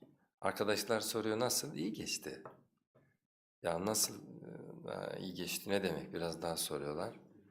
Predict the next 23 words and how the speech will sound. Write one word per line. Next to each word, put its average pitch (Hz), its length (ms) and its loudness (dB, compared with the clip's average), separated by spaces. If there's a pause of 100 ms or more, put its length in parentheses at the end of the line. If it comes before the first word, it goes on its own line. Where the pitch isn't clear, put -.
(640)
Yani 85 240 -6
ne 113 160 0
bileyim 156 320 -2
yani, 73 340 -2 (120)
yaptım 95 380 -4
hepsini 82 420 -2
ama 139 240 -4 (240)
bilmiyorum 92 360 -2
artık. - 440 -12 (600)
Şimdi 98 360 -2
bu 143 460 2
korku 107 400 2
hali, 98 520 2 (560)
yani 78 380 -4 (120)
ben 120 340 0
bildiğim 123 480 2
kadarıyla 107 760 0 (500)
benim 120 280 2
açımdan 80 500 -2
resim 165 360 2
böyle 139 220 6
gözüküyor. 73 580 0 (720)
Ama, 98 520 0